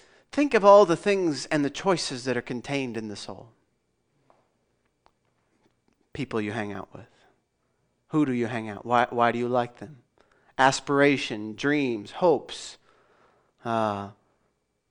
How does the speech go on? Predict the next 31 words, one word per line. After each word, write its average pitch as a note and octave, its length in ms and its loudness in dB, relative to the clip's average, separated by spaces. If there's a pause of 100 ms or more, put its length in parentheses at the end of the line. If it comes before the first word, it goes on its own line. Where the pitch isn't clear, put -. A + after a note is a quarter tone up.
(400)
what C3 380 2
you D#3+ 80 0
love, D3 440 6
what, C#3 180 -6
what D#3 100 -4
kind F3+ 240 0
of D#3+ 60 -2
food F3 380 -2
you A#2+ 120 -10
eat, A2 280 -12 (580)
what, - 260 2
what F3 140 -6
kind F#3+ 240 -2
of D3+ 300 -2
career F3 520 2
are B2 60 0
you A#2 160 -6
gonna A2 220 -8
take? G#2 260 -12
All G#3+ 220 0
of B3+ 100 -4
these A#3+ 240 -8
things F#3+ 380 -12 (400)
are, D3+ 60 -8
con-, E3+ 260 -2 (240)
and, F#3 260 0
and, G3 240 2
and, F3 280 0 (340)
and E3+ 120 2
in G#3 120 4
the, D#3 260 4